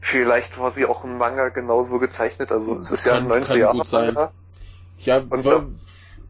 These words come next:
Speaker 2: wie, wie du es
Speaker 1: passt
Speaker 2: gerade
Speaker 1: das
Speaker 2: mit diesem
Speaker 1: vielleicht.
Speaker 2: Anime beschrieben hast, das, das hast du ja
Speaker 1: Ja.
Speaker 2: heute immer noch, ne?
Speaker 1: Ja.
Speaker 2: Also.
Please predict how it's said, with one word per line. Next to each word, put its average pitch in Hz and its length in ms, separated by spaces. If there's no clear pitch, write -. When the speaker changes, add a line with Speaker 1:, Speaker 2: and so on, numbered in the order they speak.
Speaker 2:
wie, 151 400
wie 143 80
du 147 80
es 139 60
Speaker 1:
passt 143 100
Speaker 2:
gerade 139 140
Speaker 1:
das 135 80
Speaker 2:
mit 131 100
diesem 127 180
Speaker 1:
vielleicht. 127 120
Speaker 2:
Anime 156 280
beschrieben 135 440
hast, 135 180
das, - 140
das 123 160
hast 127 200
du 131 40
ja 123 60
Speaker 1:
Ja. 131 60
Speaker 2:
heute 131 140
immer 131 180
noch, 120 260
ne? 127 160
Speaker 1:
Ja. 123 220
Speaker 2:
Also. 113 360